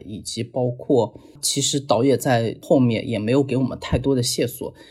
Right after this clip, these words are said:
也没有过多的去阐述一些演员他的态度转变的心路历程，所以在我看来有些转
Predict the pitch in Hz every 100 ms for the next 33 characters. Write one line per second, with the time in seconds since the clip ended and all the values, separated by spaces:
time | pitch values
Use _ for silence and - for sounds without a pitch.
0 | - 127 107 135 135 - 123 135 131 123
1 | - 131 - - - - - 120 120 -
2 | 120 113 113 120 - 127 101 101 110 123
3 | 131 123 120 - - 131 131 127 107 -
4 | 143 113 101 - 160 156 135 151 - 104
5 | 98 143 127 110 - _ _ - 143 -
6 | - 139 117 98 117 87 - 131 -